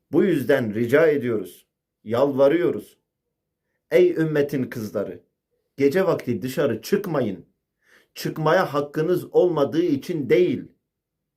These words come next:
size kıyamadığımız için. Ve ey babalar, ey anneler, yavrularınıza sahip çıkın. Onları herkesle salmayın. Kiminle arkadaş olduklarını takip edin.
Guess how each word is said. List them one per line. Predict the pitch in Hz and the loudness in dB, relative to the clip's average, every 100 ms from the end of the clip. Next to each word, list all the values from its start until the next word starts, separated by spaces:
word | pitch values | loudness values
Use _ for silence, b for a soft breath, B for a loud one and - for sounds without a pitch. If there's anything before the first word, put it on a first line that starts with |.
| _ _ _ _ _ _ _ | _ _ _ _ _ _ _
size | - - 135 135 202 - | -16 -6 -2 2 0 0
kıyamadığımız | - 139 185 214 156 127 113 98 | -2 4 4 4 0 -2 -4 -8
için. | 90 - - _ _ _ _ _ - | -12 -20 -20 _ _ _ _ _ -4
Ve | 110 123 | 0 0
ey | 165 196 147 | 2 2 2
babalar, | 135 123 104 92 - | 2 2 -2 -6 -8
ey | - 185 | -2 0
anneler, | 143 135 120 104 80 - _ _ _ _ _ _ | 0 -4 -4 -6 -8 -18 _ _ _ _ _ _
yavrularınıza | 107 123 156 175 180 160 139 113 | 0 0 0 2 2 2 -2 -4
sahip | 110 117 117 160 160 | -4 -4 -2 -4 -4
çıkın. | - - 110 - _ _ _ _ _ _ _ _ _ _ _ _ - | -10 -10 -10 -12 _ _ _ _ _ _ _ _ _ _ _ _ 0
Onları | 143 151 156 175 | 2 4 2 2
herkesle | 135 156 165 170 165 - 131 | 2 0 0 -2 -4 -2 -6
salmayın. | - 135 165 160 131 107 - _ _ _ _ _ _ _ _ _ b b b b | -4 -2 -2 -2 -6 -8 -12 _ _ _ _ _ _ _ _ _ b b b b
Kiminle | - 139 175 190 165 | -4 0 2 0 0
arkadaş | 127 127 135 160 180 | 0 0 2 2 0
olduklarını | - 131 127 143 127 135 131 151 180 | -2 -4 -4 -6 -2 0 2 0 -4
takip | - 117 120 170 180 | -4 -4 0 2 2
edin. | - 180 165 123 - | 4 2 0 -2 -6